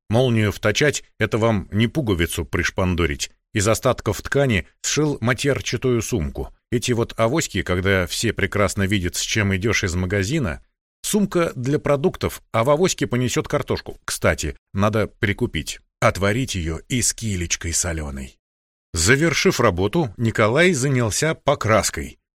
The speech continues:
Бухнул в бак всю синьку, растворил ее в воде и неспешно, по одной, опустил в нее пошитые вещи. Постоял над ним, аккуратно перемешивая ручкой швабры, время от времени доставал, оценивая цвет.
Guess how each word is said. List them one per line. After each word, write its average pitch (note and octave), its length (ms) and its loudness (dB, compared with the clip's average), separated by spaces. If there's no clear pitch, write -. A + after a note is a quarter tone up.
Бухнул A#2+ 540 0
в E2 140 -4
бак C3+ 280 2
всю - 280 -2
синьку, G2+ 560 0
растворил G#2+ 640 2
ее F2+ 340 2
в C#2 120 -8
воде G2 380 2
и A2 220 -4
неспешно, C#3+ 840 0
по D#2 180 0
одной, A2 420 0
опустил A2 540 -2
в C3 40 2
нее G#2 540 2
пошитые F#2+ 540 0
вещи. E2+ 500 -2
Постоял F#2+ 580 4
над C#3+ 240 2
ним, D#3+ 280 0
аккуратно F#2+ 540 -2
перемешивая F#2+ 800 2
ручкой G2 340 -2
швабры, F#2+ 520 2
время G#2 440 2
от F2+ 120 -4
времени C#3 380 2
доставал, G#2+ 680 0
оценивая G#2 600 0
цвет. E2 420 -6